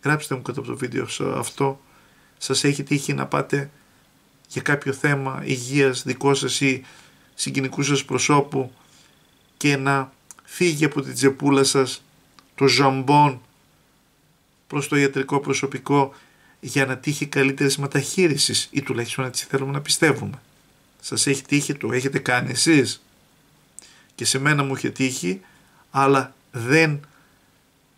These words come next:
ευωδόθηκε αυτό που περίμενε ο γιατρός και τεχνιά τους με χίλιους δυο τρόπους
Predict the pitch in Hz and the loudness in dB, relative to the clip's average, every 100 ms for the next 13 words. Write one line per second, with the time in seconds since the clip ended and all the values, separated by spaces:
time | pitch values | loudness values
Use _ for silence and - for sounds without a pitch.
0 | _ _ 131 117 131 117 135 131 127 113 | _ _ -6 0 0 2 2 2 0 -6
1 | - 113 107 _ _ _ _ _ _ _ | -4 -6 -6 _ _ _ _ _ _ _
2 | _ _ _ _ _ _ - 131 - - | _ _ _ _ _ _ -6 -6 -6 0
3 | 151 139 - 135 - 135 139 202 175 143 | 0 0 -6 -8 4 6 6 4 2 0
4 | 117 113 110 - _ _ _ _ 135 135 | 0 -4 -8 -12 _ _ _ _ 0 2
5 | 123 120 135 131 127 - _ _ _ 135 | 0 2 2 4 0 -10 _ _ _ -4
6 | 135 139 139 143 143 139 120 131 131 143 | 0 -2 0 2 2 0 -2 -2 2 4
7 | 131 123 135 135 131 131 127 - | 4 4 2 4 4 4 -2 -4